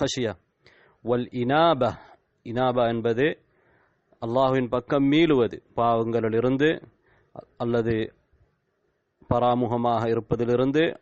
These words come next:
அல்லாஹ்வின் பக்கம் மீளுவது. வல் இனாபா, அல்லாஹ்வின் பக்கம் மீளுவது. இது ஒரு வணக்கம். வல் இஸ்திஆனா. இன்னும் இஸ்திஆனா என்பதும் ஒரு இபாதத்.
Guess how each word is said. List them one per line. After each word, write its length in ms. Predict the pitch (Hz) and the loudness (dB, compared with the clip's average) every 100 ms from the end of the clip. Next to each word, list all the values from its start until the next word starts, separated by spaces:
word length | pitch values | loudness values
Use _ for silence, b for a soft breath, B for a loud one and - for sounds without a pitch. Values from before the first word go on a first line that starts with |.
| _ - | _ -12
அல்லாஹ்வின் 540 | 107 120 131 135 135 120 | -4 0 2 2 -2 -2
பக்கம் 400 | 120 - 143 135 | -4 -2 0 2
மீளுவது. 360 | 165 151 123 | 2 2 2
வல் 220 | 113 113 | 0 -2
இனாபா, 460 | 117 120 143 127 104 - _ _ _ - | -4 -2 0 0 -4 -8 _ _ _ -10
அல்லாஹ்வின் 360 | 113 113 117 110 | -4 -2 -2 -4
பக்கம் 460 | 110 - 139 147 _ b b b b | -6 -4 -4 -4 _ b b b b
மீளுவது. 460 | - 139 156 120 107 | -2 0 2 0 -2
இது 180 | - 120 | -2 -2
ஒரு 100 | 120 | 0
வணக்கம். 440 | 139 147 110 90 - | 0 0 -4 -16 -4
வல் 300 | 139 180 180 | 0 0 0
இஸ்திஆனா. 680 | 185 - 170 185 175 123 - - _ b b b b b | -6 -2 2 4 4 2 -4 -18 _ b b b b b
இன்னும் 240 | - 120 | -8 -6
இஸ்திஆனா 760 | 135 - - 151 175 151 117 - | -6 -6 -2 2 4 4 0 -4
என்பதும் 340 | 135 131 147 | -2 0 0
ஒரு 120 | 143 113 | 0 -2
இபாதத். 640 | 123 131 123 104 - - | 0 2 2 -2 -2 -4